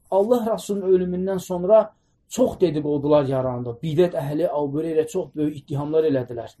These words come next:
Hətta rafizilər, hətta rafizlər düz bir neçə əsrdir. Hətta o dövrlərdə elə Əbu Hüreyrə özü sağ ola-ola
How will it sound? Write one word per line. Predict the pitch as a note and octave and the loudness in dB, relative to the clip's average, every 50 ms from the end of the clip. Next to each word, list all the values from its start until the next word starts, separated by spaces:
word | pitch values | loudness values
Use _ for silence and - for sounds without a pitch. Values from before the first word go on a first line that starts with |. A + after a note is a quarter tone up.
| - _ _ _ _ _ _ _ - | -20 _ _ _ _ _ _ _ -12
Hətta | D#3 D3+ - D#3+ D3 | -12 -10 -8 -6 -2
rafizilər, | D3 D#3 D3 C3+ B2 C#3+ C3 B2 C3+ C#3+ D3 C#3+ C#3+ C#3 C3+ C3 C3 | 0 0 0 0 -4 -8 -8 -4 -2 0 2 2 2 2 0 -2 -6
hətta | C3 - - D#3 D3 C#3 - _ _ _ _ _ - C3+ C#3 | -8 -2 0 0 0 0 -2 _ _ _ _ _ -6 -2 0
rafizlər | D#3 D3+ C3+ - D3 F#3 F#3+ E3+ | 0 0 -2 -2 0 0 0 0
düz | E3 D3+ C#3 C3 | -2 -6 -8 -8
bir | C#3+ D#3+ D3+ D3+ | -8 -6 -6 -6
neçə | D3 C#3 - - - C#3+ | -6 -6 -8 -10 -10 -8
əsrdir. | - - - E3+ C#3 B2+ B2+ D3 F3 G3+ G3+ G3 _ _ _ _ _ _ _ _ - | -8 -6 -4 -4 -4 -2 -2 0 2 2 0 0 _ _ _ _ _ _ _ _ -4
Hətta | F#3 F#3 - - | -4 -4 -4 -2
o | - G3+ G3+ F#3+ - | 2 4 4 6 6
dövrlərdə | G3 F#3 E3+ E3 E3 E3 E3 D#3+ D#3+ D#3+ A3 A3 G3 | 6 4 4 0 0 2 2 2 2 2 0 0 2
elə | F3+ F#3 F#3+ F#3 G3 - | 4 4 4 4 4 0
Əbu | - E3 F3 F3 F3 F3+ | -2 -2 0 4 6 8
Hüreyrə | F#3+ G#3+ G3+ F#3+ | 10 10 10 8
özü | F#3 F3+ - | 8 4 -4
sağ | - G#3+ G3+ F3+ | -2 -2 -2 -2
ola-ola | E3 D3+ F#3 G3 G#3+ A#3 A#3 G#3+ F#3+ E3 C#3 | 0 0 2 8 10 10 10 10 10 6 4